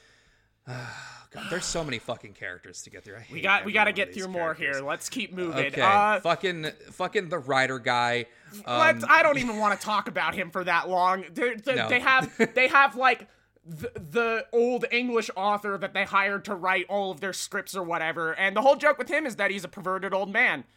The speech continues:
Speaker 2: There's, you know, there's a part where he makes a joke about how he slept with a woman from Morocco, and then there's a joke about how he got S T Ds, 'cause, hey, women from foreign countries are dirty, 'cause that's what this show believes.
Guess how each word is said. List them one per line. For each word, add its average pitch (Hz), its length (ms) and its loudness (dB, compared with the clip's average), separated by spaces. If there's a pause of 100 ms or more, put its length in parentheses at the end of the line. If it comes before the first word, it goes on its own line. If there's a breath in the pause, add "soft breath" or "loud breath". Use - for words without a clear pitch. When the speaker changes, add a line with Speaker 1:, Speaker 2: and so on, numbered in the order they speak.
(760)
Speaker 2:
There's, 202 300 -4
you 175 260 -8
know, 208 220 0
there's 208 200 -2
a 202 40 -10
part 208 260 2
where 214 120 -4
he 214 160 -8
makes 208 280 -4
a 196 60 -8
joke 208 300 -4
about 190 320 0
how 190 240 0
he 190 460 -14
slept 196 360 -4
with 196 140 -8
a 196 60 -8
woman 190 260 -6
from 190 180 -10
Morocco, 185 580 2
and 196 140 -4
then 180 100 -4
there's 185 200 -4
a 185 40 -10
joke 180 240 -4
about 180 200 -4
how 190 160 0
he 185 80 -4
got 185 240 0
S 196 180 -2
T 196 100 -14
Ds, 214 220 -8
'cause, - 180 -12
hey, 294 160 4
women 247 300 -4
from 180 140 -18
foreign 202 300 -4
countries 220 360 -8
are 170 60 -10
dirty, 170 400 -4
'cause 139 160 -14
that's 175 180 -8
what 165 80 -16
this 226 140 -6
show 156 160 -6
believes. 143 340 -6